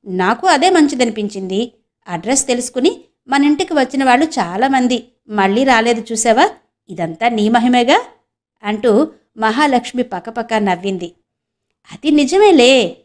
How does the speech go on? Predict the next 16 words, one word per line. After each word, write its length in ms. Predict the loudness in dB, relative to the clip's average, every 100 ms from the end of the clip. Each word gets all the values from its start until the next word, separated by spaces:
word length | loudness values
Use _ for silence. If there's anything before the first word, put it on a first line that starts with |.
| _ _ -6
నిజంగా 480 | -6 -2 0 2 2
సాహిత్యాభిమానంతో 1160 | 0 0 0 -2 0 0 2 0 0 -2 -4
కలవడానికి 600 | -6 -2 0 2 2 0 -4
వచ్చేవాళ్ళకి 840 | -6 -4 0 2 0 -2 -2 -4 -8 _ _
వయస్సుతో 540 | -4 -2 -2 -4 -6
పనే 300 | -4 -2 0
ఉండదు. 480 | 0 0 0 0 -2 -4 _ _ _
అలాంటి 360 | -2 -2 -2 -4
వాళ్ళు 520 | -2 2 4 4 2 -4 _ _
మనకు 300 | -2 0 -2
తటస్థపడిన 760 | -4 -2 -2 -4 -4 -2 0
వాళ్ళు 300 | 2 2 4
చాలా 460 | 2 2 -2 0 -2
కొద్ది 340 | -2 -6 -4
మందే 280 | -2 0 0
కాబట్టి 560 | -2 -2 -2 -2 -4